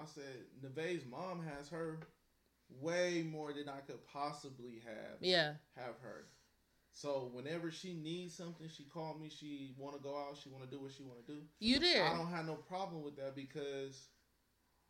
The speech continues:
Speaker 2: Yeah.
Speaker 1: I didn't probably for the last four, five, six, seven, eight weeks,
Speaker 2: <laughs>
Speaker 1: they probably
Speaker 2: Yeah.
Speaker 1: done went out of town a couple
Speaker 2: Yeah.
Speaker 1: times.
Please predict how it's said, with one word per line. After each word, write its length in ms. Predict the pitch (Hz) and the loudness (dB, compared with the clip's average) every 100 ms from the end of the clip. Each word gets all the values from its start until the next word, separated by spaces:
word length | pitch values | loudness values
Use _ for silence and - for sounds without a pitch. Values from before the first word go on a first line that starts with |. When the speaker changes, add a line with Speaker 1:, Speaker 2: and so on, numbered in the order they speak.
| _ _ _ _ - | _ _ _ _ 4
Speaker 2:
Yeah. 300 | 262 349 185 | 8 8 8
Speaker 1:
I 40 | |
didn't 140 | 127 120 | 2 -2
probably 280 | 139 135 | -2 -2
for 120 | 131 127 | -4 -4
the 60 | |
last 420 | 120 127 139 139 - | -2 0 0 -2 -6
four, 260 | 135 135 135 | -4 -2 -2
five, 300 | 127 127 131 135 | 0 0 0 -4
six, 320 | - 143 143 | -8 -8 -8
seven, 480 | - 139 139 147 - - | -2 -2 -2 -8 -10 -8
eight 220 | 139 135 - | -8 -8 -12
weeks, 640 | 135 - - - - - - - | -8 4 6 6 2 -2 -10 -18
Speaker 2:
<laughs> 180 | - - | -10 -4
Speaker 1:
they 60 | 262 | -2
probably 140 | 196 | 4
Speaker 2:
Yeah. 220 | 254 262 139 | 6 6 4
Speaker 1:
done 160 | 127 | 0
went 120 | 131 147 | -2 -2
out 120 | 143 | -4
of 140 | 139 | -4
town 280 | 143 139 143 | -4 -4 -4
a 40 | |
couple 100 | 143 | 4
Speaker 2:
Yeah. 580 | 330 523 571 554 262 165 | 8 10 12 12 12 10
Speaker 1:
times. 220 | 143 147 | 4 -4